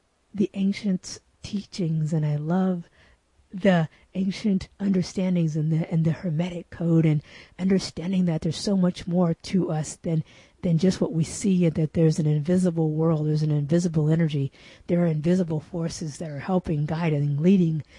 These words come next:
and touching us each day, you know? So to be able to tap into that, to move forward into the greaterness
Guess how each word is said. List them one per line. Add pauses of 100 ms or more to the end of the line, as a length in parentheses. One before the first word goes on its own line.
(220)
and
touching
us
each
day,
you
know? (360)
So
to
be
able
to
tap
into
that, (320)
to
move
forward
into
the (380)
greaterness